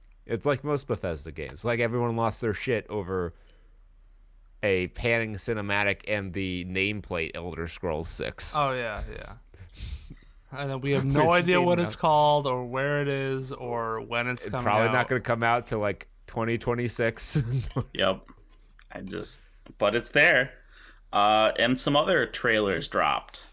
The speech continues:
Speaker 3: which I guess is where we're getting to eventually.
Speaker 1: Yeah. Yeah, so we have a segment, if you're new here, called Trey Watch. It's a trailer roundup segment where we discuss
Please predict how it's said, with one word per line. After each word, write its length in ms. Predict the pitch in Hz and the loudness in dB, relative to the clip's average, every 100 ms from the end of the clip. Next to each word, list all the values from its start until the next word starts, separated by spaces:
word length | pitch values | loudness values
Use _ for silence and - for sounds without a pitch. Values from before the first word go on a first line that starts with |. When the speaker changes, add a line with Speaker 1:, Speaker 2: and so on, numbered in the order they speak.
| - - | -18 -8
Speaker 3:
which 180 | 107 | -2
I 40 | 117 | 2
guess 260 | 160 170 | 2 2
is 120 | 131 113 | 0 2
where 200 | 101 92 | 0 2
we're 180 | 92 | -2
getting 300 | 87 87 82 76 | -2 -2 -2 -2
to 280 | 82 80 - - - - - - - - | -2 -2 -4 -18 -20 -20 -20 -20 -20 -10
eventually. 680 | - 98 101 - 82 78 80 | -2 0 0 -2 -2 -2 0
Speaker 1:
Yeah. 340 | 101 95 78 73 - - - - - - - - - - | 2 2 0 -4 -18 -20 -20 -20 -20 -20 -20 -20 -20 -20
Yeah, 280 | - 95 78 78 | -2 0 0 -4
so 300 | - 92 92 | -2 -2 -2
we 160 | 110 104 | 0 2
have 160 | 98 | 2
a 40 | 85 | -2
segment, 500 | - 101 85 82 85 - - | 0 0 -2 -8 -10 -20 -14
if 140 | 82 | -10
you're 80 | 82 | -10
new 180 | 78 78 | -8 -8
here, 260 | 76 76 71 | -6 -6 -8
called 260 | - 69 | -10 -10
Trey 240 | - - 76 | -6 -2 -2
Watch. 260 | 71 71 - - | -2 -6 -8 -20
It's 120 | - | -20
a 40 | |
trailer 500 | - - 82 80 80 - - - | -12 -4 -2 0 -4 -8 -20 -8
roundup 520 | 90 80 80 80 73 | -2 0 0 -6 -6
segment 460 | - 76 69 73 - | -8 -8 -8 -12 -12
where 160 | - 73 | -10 -8
we 280 | 73 73 67 - - - - | -6 -8 -8 -14 -20 -20 -12
discuss 720 | 90 - - 107 101 - | -6 -4 0 0 2 -4